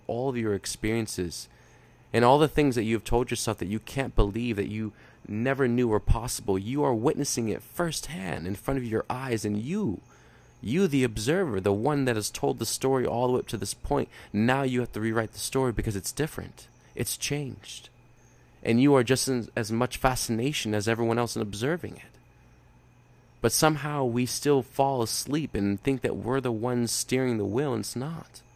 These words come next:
We're working with God. We're co-creating. We're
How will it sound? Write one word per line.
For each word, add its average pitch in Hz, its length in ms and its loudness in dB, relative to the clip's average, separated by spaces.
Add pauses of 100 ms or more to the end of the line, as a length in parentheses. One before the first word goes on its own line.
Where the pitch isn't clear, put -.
(1600)
We're 104 180 4
working 95 640 0 (560)
with 104 200 -4
God. 120 400 -4
We're 95 100 -4
co-creating. 82 800 -4
We're 95 240 -4